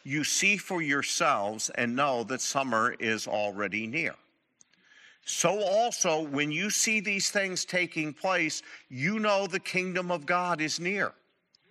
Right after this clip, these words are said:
Truly I say to you, this generation will not pass away until all has taken place.'" "Heaven and earth will pass away, but my words will not pass away." All right, this is a parallel passage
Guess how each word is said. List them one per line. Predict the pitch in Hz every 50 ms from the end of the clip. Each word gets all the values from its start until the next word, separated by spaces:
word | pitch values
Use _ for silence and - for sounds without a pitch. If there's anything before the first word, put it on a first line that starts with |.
| _ _ _ _ _ _ - - - - _ _ -
Truly | - - 185 220 240 233 214 220 208
I | 190 185 180
say | 170 - - 202 196 202
to | 185 - 180 165
you, | 147 147 147 147
this | 135 139 175 180 - -
generation | - 185 180 175 175 165 156 151 165 170 165 - 175 160 147 139
will | 139 139
not | 135 131 135 139 151 151 -
pass | - 165 147 143 147 - -
away | 147 135 123 120 113 110 113 110 - - - - - -
until | 117 123 123 113 - - 147 131 127 117 - - -
all | 123 131 139 151 165 180 185 196 190 170 156
has | 127 147 151 143 - -
taken | - - 143 139 135 - 147 135 131 117
place.'" | - - 196 226 - - - - - - - - - _ _ _ _ _ _ _ _ _ _ -
"Heaven | 120 123 120 147 160 170
and | 185 190 190 160
earth | - 123 143 135 135 135 139 - - -
will | 127 113 104 98
pass | - 113 120 107 104 117 - - 143
away, | 131 123 107 90 87 87 87 87 - - - - - _ -
but | 110 110 95
my | 82 110 110 117 127 127
words | 113 135 131 123 110 98 90 82 - -
will | 113 101 98
not | 104 107 98 98 - -
pass | - 92 76 71 - -
away." | 65 - -
All | 104 107
right, | 98 87
this | - 123 123
is | - -
a | 175
parallel | 139 165 160 156 160 151 165 156 151
passage | - 160 147 135 123 - - 98 101 98 - -